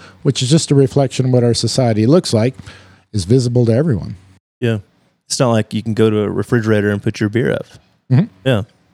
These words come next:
Speaker 2: So, uh, another thing you said, uh, is that the homeless people have a much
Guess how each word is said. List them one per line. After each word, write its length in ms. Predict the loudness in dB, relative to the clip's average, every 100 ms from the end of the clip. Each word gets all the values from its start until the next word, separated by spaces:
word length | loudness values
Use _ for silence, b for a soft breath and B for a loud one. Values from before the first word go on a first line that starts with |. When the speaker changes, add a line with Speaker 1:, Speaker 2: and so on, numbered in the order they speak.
| _
Speaker 2:
So, 300 | -4 -4 -6 -14 -20 B B B B
uh, 200 | 0 2 2
another 160 | 2
thing 200 | 2 0
you 100 | 2
said, 380 | 0 2 0 0
uh, 280 | -2 0 2 2
is 280 | 2 2
that 240 | 2 2 0 _ -8
the 80 | -2
homeless 260 | 0 0
people 340 | 0 0 0 2
have 200 | 0 0
a 80 | 0
much 440 | 0 -2 -4 -8